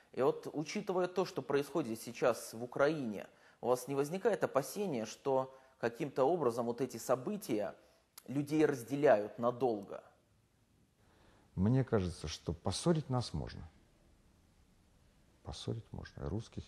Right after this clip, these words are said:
Speaker 2: и украинцев б-, с белорусами. И говорить, вот щас говорю, говорю о трех самых ярких. Но разлучить,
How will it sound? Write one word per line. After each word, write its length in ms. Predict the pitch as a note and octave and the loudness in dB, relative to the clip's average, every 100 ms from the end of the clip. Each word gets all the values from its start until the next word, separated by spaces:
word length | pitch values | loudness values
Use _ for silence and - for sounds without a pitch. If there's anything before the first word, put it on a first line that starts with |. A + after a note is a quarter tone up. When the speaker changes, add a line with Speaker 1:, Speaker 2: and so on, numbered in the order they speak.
| - | -10
Speaker 2:
и 280 | B1 A#1 A1+ | -10 -8 -10
украинцев 580 | C2 - C#2 G2 - C#2+ | -10 -6 -4 -4 -6 -8
б-, 180 | C2+ - | -8 -10
с 100 | - | -8
белорусами. 600 | D2 C2+ D2+ F#2+ - C#2+ F2 - | -4 -2 -4 -6 -10 -12 -12 -6
И 40 | |
говорить, 320 | D#2 D#2+ D2+ - E2 | -2 0 -2 -6 -8
вот 120 | D#2 | -6
щас 280 | - C#2+ - | -6 -6 -4
говорю, 220 | E2+ D#2+ - | -2 -2 0
говорю 220 | F2 F2 | 0 2
о 80 | G2+ | -2
трех 540 | - F2 D#2 C#2 - - _ _ - | 0 0 0 0 -8 -20 _ _ -16
самых 480 | - F2+ F2+ D#2 - | -4 0 2 0 -2
ярких. 400 | C2 - - - - - - - - - - - _ _ - - - - - - - _ - | -2 -4 -10 -20 -20 -20 -20 -20 -20 -20 -20 -20 _ _ -20 -20 -20 -20 -20 -20 -20 _ -2
Но 260 | F#2 G2+ F#2+ | 4 6 6
разлучить, 600 | F#2 F#2 - F#2+ - | 4 2 -2 -6 -8